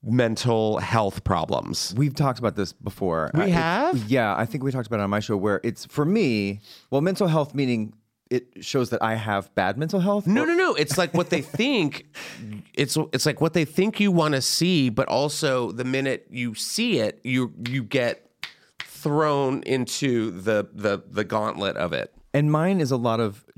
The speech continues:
Speaker 2: gentlemen at the gym
Speaker 1: Gentlemen.
Speaker 2: pulling on pants
Speaker 1: Uh-huh.
Speaker 2: and pulling them back off.
Speaker 1: Same. We have the same algorithm.
Speaker 2: Yeah, we
Speaker 1: Who
Speaker 2: do.
Speaker 1: knew?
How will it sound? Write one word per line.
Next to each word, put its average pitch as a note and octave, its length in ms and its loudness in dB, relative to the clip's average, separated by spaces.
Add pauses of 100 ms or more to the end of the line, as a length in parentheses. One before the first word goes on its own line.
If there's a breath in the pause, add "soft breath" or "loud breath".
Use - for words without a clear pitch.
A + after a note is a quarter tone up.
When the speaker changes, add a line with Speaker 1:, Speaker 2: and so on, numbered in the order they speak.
Speaker 2:
gentlemen G2+ 800 0
at G#2 140 -2
the G#2+ 80 -4
gym F2+ 560 0
Speaker 1:
Gentlemen. D#2 640 0 (240)
Speaker 2:
pulling D#3 320 0
on B2 300 0
pants A#2+ 420 0
Speaker 1:
Uh-huh. B2+ 160 2
Speaker 2:
and G2 100 -4
pulling B2 280 -2
them G2 220 -4
back F#2+ 300 -4
off. D#2 280 -2
Speaker 1:
Same. E4 320 2
We F3+ 120 2
have C4 100 0
the C4+ 40 -2
same B3+ 240 2
algorithm. G2+ 600 0
Speaker 2:
Yeah, F#2 140 -2
we D#2+ 100 -6 (100)
Speaker 1:
Who A#3+ 80 2
Speaker 2:
do. E4+ 80 2
Speaker 1:
knew? F4+ 340 0